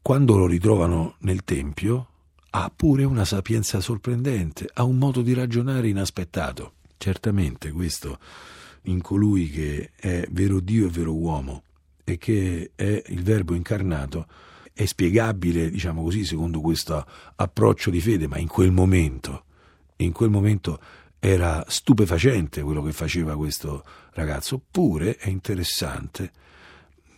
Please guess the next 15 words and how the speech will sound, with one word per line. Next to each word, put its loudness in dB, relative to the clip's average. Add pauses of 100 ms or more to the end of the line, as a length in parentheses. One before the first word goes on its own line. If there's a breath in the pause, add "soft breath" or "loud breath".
(160 soft breath)
resta 2
nelle 2
coordinate 2
umane, -2 (360 loud breath)
che 2
a 0
dodici 4
anni -4 (300 loud breath)
comincino 2
i 2
pensieri 2
della 2
propria 0 (480 loud breath)
vita 0
adulta. -4